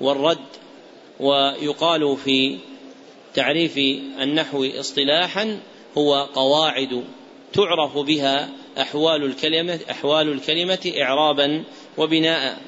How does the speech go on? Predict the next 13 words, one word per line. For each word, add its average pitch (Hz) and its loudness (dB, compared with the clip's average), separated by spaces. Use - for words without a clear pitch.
وإذا 160 0
أريد 165 2
تعريف 151 0
أصول 151 2
الفقه 185 0
عرف 170 0
باعتبار 147 0
أنه 160 0
قواعد، 143 2
فقيل: 190 2
"هو 147 4
قواعد 131 0
تعرف 156 2